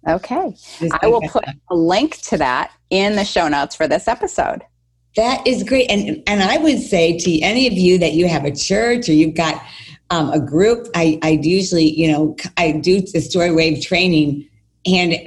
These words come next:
Speaker 2: face to face, you know, with a lot of different groups. So, but I know with covid, it's not so, it's not so relevant right now. But in the future, if I could ever be a resource, I would love to.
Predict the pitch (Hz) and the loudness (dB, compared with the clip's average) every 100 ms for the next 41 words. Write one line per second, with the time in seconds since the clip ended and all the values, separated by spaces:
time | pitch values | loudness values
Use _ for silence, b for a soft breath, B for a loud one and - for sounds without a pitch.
0 | 170 185 202 180 160 190 - - - 156 | -4 -2 0 -2 -2 -2 -2 -6 -2 0
1 | 151 151 156 B B _ 185 180 170 170 | 2 0 -4 B B _ 0 2 2 2
2 | 170 160 160 160 151 147 170 139 - - | 2 0 0 0 -2 0 -2 -2 -4 -4
3 | 151 156 - 170 170 175 165 165 190 175 | -2 -2 0 0 0 2 0 0 -2 0
4 | 151 143 143 147 156 151 151 147 143 B | 2 0 -2 -2 -2 -2 -2 0 -2 B
5 | B B 170 170 165 165 170 156 139 151 | B B -4 -2 0 -2 0 -2 -2 -2
6 | 165 151 143 135 143 139 151 135 127 - | 0 0 -2 -2 -2 -2 -2 -2 -6 -14
7 | B B B _ - 160 156 175 185 185 | B B B _ -4 0 2 0 -2 0
8 | 202 196 180 143 151 156 165 160 170 156 | 0 0 0 -2 -2 -2 0 0 0 2
9 | 160 151 165 156 139 135 147 143 143 143 | 2 2 0 0 -2 -2 -2 0 0 0
10 | 139 131 - - - | -2 -6 -8 -8 -10